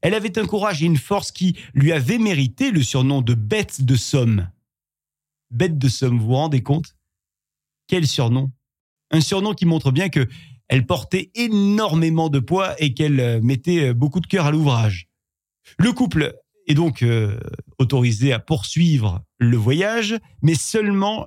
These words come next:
jusqu'à l'île Maurice où ils vont être débarqués. Et c'est donc sur cette île qu'on leur demande de quitter le navire, quitter l'équipage, euh, tous les deux. Et là, on est, euh, au début des années mille sept cent soixante-dix.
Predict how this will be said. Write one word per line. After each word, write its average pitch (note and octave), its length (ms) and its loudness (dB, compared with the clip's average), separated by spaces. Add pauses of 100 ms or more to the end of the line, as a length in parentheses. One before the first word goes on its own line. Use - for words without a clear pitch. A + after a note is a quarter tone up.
jusqu'à D3+ 560 0
l'île C#3 220 2
Maurice D3 400 -2
où C#3+ 80 2
ils C3+ 120 0
vont C3+ 140 2
être F3+ 220 -2
débarqués. A#2+ 680 0 (420)
Et C#3+ 40 2
c'est C#3+ 160 2
donc D#3 180 2
sur B2 100 0
cette A2+ 220 -2
île E3+ 140 0
qu'on C3+ 160 0
leur A#2+ 120 0
demande C#3 320 0
de C3+ 200 2 (260)
quitter D3 380 2
le C3+ 80 4
navire, B2 420 0
quitter D3 300 2
l'équipage, C3 760 -2 (380)
euh, - 60 0
tous A#3 200 0
les G3+ 140 0
deux. C#3+ 380 0 (260)
Et A#2 60 2
là, C3 100 2
on E3+ 120 0
est, C#3+ 160 -2
euh, B2+ 180 -2
au C3 100 2
début C3 380 2
des D3 240 0
années C#3 180 0
mille E3+ 320 2
sept - 240 -2
cent F3+ 160 -2
soixante-dix. A#2 880 -2